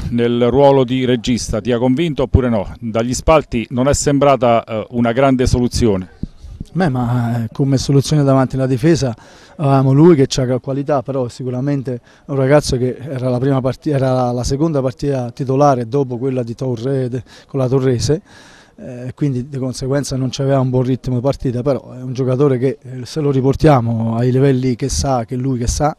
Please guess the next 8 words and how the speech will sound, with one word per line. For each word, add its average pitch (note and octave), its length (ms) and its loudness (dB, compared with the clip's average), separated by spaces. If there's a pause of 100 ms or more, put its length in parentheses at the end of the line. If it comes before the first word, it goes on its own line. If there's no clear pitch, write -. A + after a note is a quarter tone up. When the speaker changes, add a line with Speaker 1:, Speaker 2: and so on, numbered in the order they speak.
(280)
Speaker 2:
sicuramente D3+ 340 -6
ci C#3 120 -6
darà C3 180 -2
una B2 240 -2
grossa B2 340 -2
mano, A#2+ 280 -4 (360)
però C#3 240 2
sicuramente B2+ 800 -4